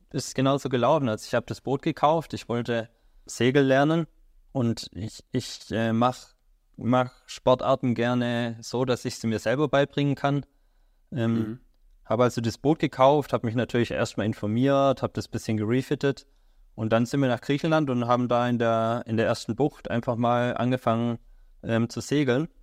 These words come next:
Speaker 1: um das alles auszuprobieren. Ich kannte mich ja mit Wetter recht gut aus, ähm, und auch so das, das Theoretische vom Segeln,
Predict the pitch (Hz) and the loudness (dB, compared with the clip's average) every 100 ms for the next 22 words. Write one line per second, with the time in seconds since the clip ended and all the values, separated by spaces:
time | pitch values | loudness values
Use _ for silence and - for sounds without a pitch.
0 | _ - _ _ _ _ - 117 107 120 | _ -20 _ _ _ _ -2 -2 0 0
1 | 120 - 160 - 113 107 120 127 110 117 | 0 2 2 2 -4 0 2 2 0 0
2 | 120 120 113 113 107 95 101 - 135 123 | 0 0 -2 0 -2 0 -2 2 2 0
3 | - 127 - 123 127 127 - _ _ _ | -2 -6 -2 2 2 0 -10 _ _ _
4 | _ - 117 110 110 98 107 110 117 107 | _ -6 -2 0 0 2 2 2 0 -4
5 | 104 - - 107 - 113 110 127 123 127 | -6 -8 -10 -8 -2 0 2 0 0 -4
6 | - 110 - 123 127 120 120 | -2 -2 0 0 2 2 0